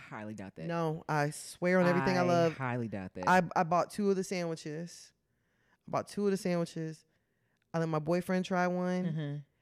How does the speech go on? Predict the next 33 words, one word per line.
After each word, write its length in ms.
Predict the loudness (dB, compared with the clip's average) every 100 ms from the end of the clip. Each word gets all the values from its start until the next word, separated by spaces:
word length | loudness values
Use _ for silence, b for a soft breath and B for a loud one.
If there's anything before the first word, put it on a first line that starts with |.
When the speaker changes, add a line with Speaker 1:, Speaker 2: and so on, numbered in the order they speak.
| _
Speaker 2:
He 100 | -6
was 100 | -4
like, 140 | -4 -6
"Damn, 280 | -2 0 -2
this 120 | -4
pulled 280 | -2 -2 0
pork 240 | -2 -2
good." 300 | 0 0 0
I'm 100 | 0
like, 120 | -4 -6
"It's 100 | -10
not 140 | -12
pork." 320 | -10 -10 -14 _ _ _ _ _ _ _ _ _ _ _ -2
Speaker 1:
I 120 | 0
Speaker 2:
It 40 | 2
Speaker 1:
highly, 200 | 2 0
Speaker 2:
was 100 | 0
turkey. 440 | -4 -6 -10 -16 -10
Speaker 1:
I 100 | -8
highly 280 | -6 -6 -8
doubt 220 | -12 -16
that. 220 | -18 -20 -20 _ -12
Speaker 2:
Bruh, 280 | -6 -6 -6
he 120 | -6
said 180 | -2 -2
it 40 |
was, 100 | -2
like, 160 | -6 -8
some 140 | -10 -4
sort 200 | -2 -2
of 80 | -4
halal 720 | -4 0 2 2 2 0 -4
turkey. 560 | -8 -8 -6 -6 -6